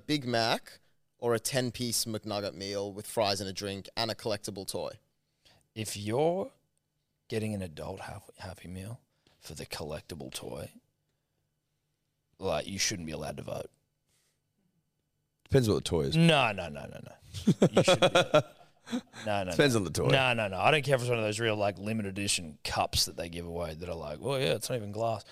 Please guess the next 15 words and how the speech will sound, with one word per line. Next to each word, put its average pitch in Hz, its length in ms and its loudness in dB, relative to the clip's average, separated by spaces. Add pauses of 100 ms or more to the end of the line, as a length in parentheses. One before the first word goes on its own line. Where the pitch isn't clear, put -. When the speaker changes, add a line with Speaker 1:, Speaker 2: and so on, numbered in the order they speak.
(240)
Speaker 2:
No, 92 280 -8
you 104 160 -4
can't 117 300 4
vote. - 200 -2 (560)
That's 147 200 6
a 175 60 4
great 135 240 6
way 127 120 8
to 113 80 2
test. 120 220 2
So, 120 200 6
did 110 240 -6
you 123 60 0
get 123 200 4
that? 165 300 6